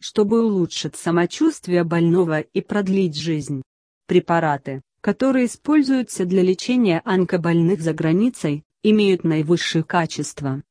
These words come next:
менее токсичные и легко переносятся.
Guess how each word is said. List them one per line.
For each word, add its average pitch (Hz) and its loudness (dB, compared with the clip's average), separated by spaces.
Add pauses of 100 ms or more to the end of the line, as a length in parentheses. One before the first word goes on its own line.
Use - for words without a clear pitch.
(100)
менее 202 2
токсичные 165 -4
и 175 0
легко 160 -2
переносятся. 156 -4